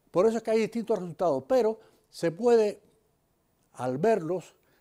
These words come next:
tener más o menos una idea de que la temporada va a ser con valores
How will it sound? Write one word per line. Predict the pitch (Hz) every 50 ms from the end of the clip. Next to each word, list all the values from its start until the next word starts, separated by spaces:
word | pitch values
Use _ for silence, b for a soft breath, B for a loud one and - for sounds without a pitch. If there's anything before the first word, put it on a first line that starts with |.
| b _ _
tener | - 160 170 196 214 208 160
más | 147 160 190 247 254 196 - _
o | - 190 202
menos | 214 220 208 185 175 156
una | 190 226 220 196
idea | 185 202 220 208 202 196 175 b b b b b b b b _ -
de | - 113 160 180 175
que | 175 180 175
la | 170 160
temporada | 147 156 156 143 139 156 170 190 196 185 175
va | 175 170
a | 156
ser | - - 180 175 - - _ _ _ b b b b b b _ _ _
con | _ - 165 175 170
valores | 160 165 175 190 196 196 185 165